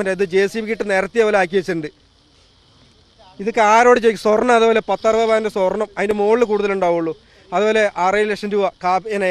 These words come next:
ഏലം കൊടുത്ത പൈസ ഉണ്ടായിരുന്നു, അതും ഇവിടെ ഉണ്ടായിരുന്നു. അതൊന്നും കാണാനില്ല. വേറെ നമ്മളെ കുറേ പൈസയും കാര്യങ്ങളൊക്കെ ഉണ്ടായിരുന്നു. നമ്മൾ ആദ-, പിന്നെ എന്താ പറയാ, രേഖകൾ,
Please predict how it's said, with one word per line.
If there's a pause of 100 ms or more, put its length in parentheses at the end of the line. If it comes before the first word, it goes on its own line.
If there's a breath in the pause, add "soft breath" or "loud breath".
ഏലം
കൊടുത്ത
പൈസ
ഉണ്ടായിരുന്നു, (300)
അതും
ഇവിടെ
ഉണ്ടായിരുന്നു. (160)
അതൊന്നും
കാണാനില്ല. (120)
വേറെ
നമ്മളെ
കുറേ (100)
പൈസയും
കാര്യങ്ങളൊക്കെ
ഉണ്ടായിരുന്നു. (260 soft breath)
നമ്മൾ (340)
ആദ-,
പിന്നെ (140)
എന്താ
പറയാ, (160)
രേഖകൾ,